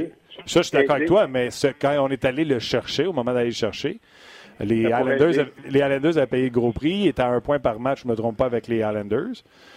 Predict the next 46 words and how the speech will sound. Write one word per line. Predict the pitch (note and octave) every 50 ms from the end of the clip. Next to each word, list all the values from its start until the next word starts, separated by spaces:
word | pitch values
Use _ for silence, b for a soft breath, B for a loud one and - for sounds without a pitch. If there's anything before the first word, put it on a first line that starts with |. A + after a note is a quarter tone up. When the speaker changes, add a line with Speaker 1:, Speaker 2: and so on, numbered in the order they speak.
| B B B B B B
Speaker 2:
Donc, | A#2+ A#2 A#2 A2+ G#2 -
euh, | A2+ A2 G#2+ G#2 G2 G2 G2 G2 G2 G2+ -
tu | - C#3+ C3+
sais, | C3+ C#3
non, | D#3 D3+
je | - -
vais | C3+ C#3
juste | E3+ D#3+ E3
répondre | D#3+ - F3 F3+
dans | D#3 C#3 B2+
le | A#2
fond | D3+ E3+
à | D#3+
la | C3 A#2+
question | - C3 A#2 - D#3+ E3
de, | C#3+ B2+
y | B2 A#2
a-tu | A#2 - - B2
déjà | B2 B2 C3 C3+
donné | B2+ B2+ B2+ C#3 D3+ E3 D#3+ C3
Speaker 1:
Ouais. | B2+ B2+
Speaker 2:
un | A#2+ A#2 A2
choix | G#2 - - C#3 C#3+ D3+ D#3 D3+ - -
et | C3 C3+ C#3 C3
un, | B2+ A#2+ A#2+
un | B2 B2 A#2+ A#2
espoir ? | A#2 G#2+ - - - A#2 C3+ - A3+ A3+ A#3 - _ - - _
La | A2 A2
Speaker 1:
Mais | G#2 G2
Speaker 2:
réponse | - - B3+ - -
est | C#3
Speaker 1:
Colberg, | D3+ C#3+ C#3 - -
Speaker 2:
oui. | A#2 -
Speaker 1:
c'était | B2+ A2+ -
pas, | - B2+ A#2+ A2+ G#2+ G2 F#2 F2+ F2+ -
c'était | - G2 - G#2 F#2
pas | - - A#2 G#2+
un | G2+
gros | F2+ F#2+ G2 G2 E2+ F#2+
espoir, | F2+ - - - G#2 A2+ D#3
là. | E3 D3 C3+ C3 B2+
Il | A#2 G#2 G#2
l'avait | G#2 G2+ G2+ G#2+ G2+
essayé | - - A2+ G#2+ G#2+
à | G#2+ A2
Montréal, | G#2+ G2 F#2 F#2+ G#2+ A2 A2